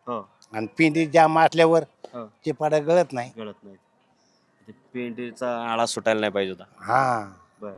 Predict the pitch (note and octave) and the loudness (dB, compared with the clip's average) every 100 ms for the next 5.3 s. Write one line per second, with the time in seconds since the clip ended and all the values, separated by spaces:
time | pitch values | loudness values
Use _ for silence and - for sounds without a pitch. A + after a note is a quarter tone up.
0 | _ _ _ _ _ - _ G3 G#3+ B3+ | _ _ _ _ _ -20 _ -12 -4 2
1 | B3 A3 A3 - _ _ C3 A2+ _ _ | 2 2 0 -4 _ _ -16 -16 _ _
2 | D#3+ C3+ D3+ C#3 C3+ C#3+ C#3 C3 C3+ - | 2 2 4 4 4 2 2 2 0 -2
3 | C3+ C3+ C3+ C3+ B2+ - _ - - C#3+ | -4 -2 -2 2 2 0 _ -20 -14 -14
4 | - B2+ B2 C3+ C3 B2+ B2+ B2 A2+ B2+ | -12 -14 2 6 6 6 2 -2 2 2
5 | A#2 A#2+ | 2 0